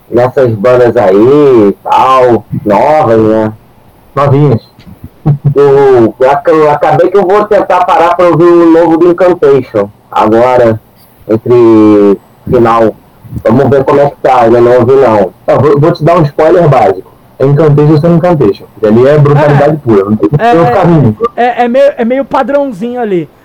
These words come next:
Speaker 3: Eu, eu acho que o Dying Fetus, ele, ele, lógico,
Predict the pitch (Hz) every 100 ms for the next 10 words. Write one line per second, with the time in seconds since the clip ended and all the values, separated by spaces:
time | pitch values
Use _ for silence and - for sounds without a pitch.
0 | _ - 233 - 233 233 240 - 247 262
1 | 262 - 247 254 262 247 226 240 254 240
2 | 233 233 240 220 170 _ _ - 226 220
3 | - -